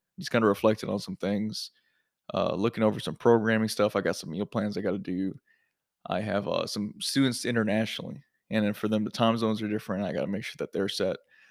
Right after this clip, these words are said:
So that's having me stay up a little bit later than I ideally would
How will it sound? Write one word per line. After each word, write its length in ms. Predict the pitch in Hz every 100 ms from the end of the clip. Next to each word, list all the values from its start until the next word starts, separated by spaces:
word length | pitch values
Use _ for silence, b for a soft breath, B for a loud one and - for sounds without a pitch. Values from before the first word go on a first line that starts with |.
| b
So 160 | - 110
that's 140 | 107 -
having 340 | 117 107 107
me 240 | 107 104 - - _ _ _ _ _ - - _ -
stay 240 | - 156
up 120 | 139 123
a 20 |
little 160 | 123
bit 140 | 127 113
later 320 | 101 113 120
than 180 | 117 110
I 200 | 107 104 - -
ideally 460 | 104 110 110 110 107
would 400 | 98 95 -